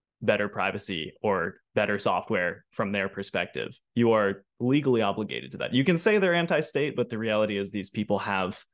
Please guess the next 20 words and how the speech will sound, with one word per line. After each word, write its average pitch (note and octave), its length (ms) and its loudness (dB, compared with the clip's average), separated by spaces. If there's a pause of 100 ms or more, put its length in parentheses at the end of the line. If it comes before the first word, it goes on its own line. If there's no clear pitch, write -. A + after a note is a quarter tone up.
(560)
corporate A#2 380 2
duties, F2+ 420 -6
like, D#2 160 -4
they're F#2+ 360 0 (400)
well B2+ 320 4
intertwined G2+ 680 -4 (160)
with G#2+ 180 -2
the - 80 -6
state. E2+ 440 -4 (500)
And A2+ 340 2
Join C3+ 180 4
Market C#3 280 0
has B2+ 160 2
the B2 100 4
opposite B2 340 0
problem. G#2+ 360 0
Like, F#2+ 140 -10
the G#2+ 80 -8
software A2+ 520 0
is G#2+ 240 -4